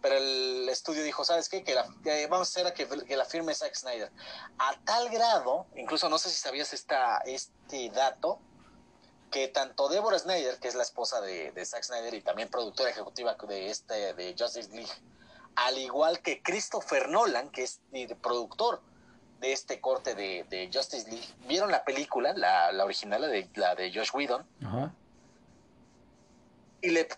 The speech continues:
Speaker 1: recomendaron a Zack Snyder, "Por lo que más quieras,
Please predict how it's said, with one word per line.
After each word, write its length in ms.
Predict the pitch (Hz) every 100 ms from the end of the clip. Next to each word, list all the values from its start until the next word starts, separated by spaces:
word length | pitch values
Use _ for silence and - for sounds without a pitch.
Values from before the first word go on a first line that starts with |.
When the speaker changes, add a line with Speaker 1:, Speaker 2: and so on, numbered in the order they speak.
| -
Speaker 1:
recomendaron 720 | 147 151 147 143 143 156 151
a 60 | 135
Zack 200 | 156 143
Snyder, 480 | - 139 139 131 123 - - - - - - - - -
"Por 320 | - 170 165
lo 160 | 165 160
que 140 | 165
más 240 | 160 170 -
quieras, 420 | 156 151 294